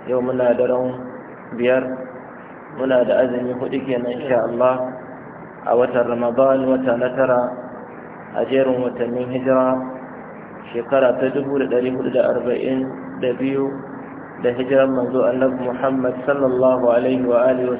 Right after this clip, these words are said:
sallam daga Makka zuwa Madina, wanda ya daidai da ranar shida, eh, shid-, sha,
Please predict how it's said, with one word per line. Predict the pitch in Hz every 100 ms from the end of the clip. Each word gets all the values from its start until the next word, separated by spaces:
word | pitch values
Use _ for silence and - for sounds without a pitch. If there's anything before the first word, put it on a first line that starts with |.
| 131
sallam | 131 123
daga | 123 120 123
Makka | 135 135 131 123
zuwa | 131 123
Madina, | 120 113 131 117 110 - - - - - - - - -
wanda | - 135 131
ya | 131
daidai | 135 135 135
da | 127
ranar | 123 123 123 123 123 - -
shida, | 131 131 127 127 - - - - - - - - - - - - - -
eh, | 123 117 135
shid-, | 139 135 - -
sha, | 143 127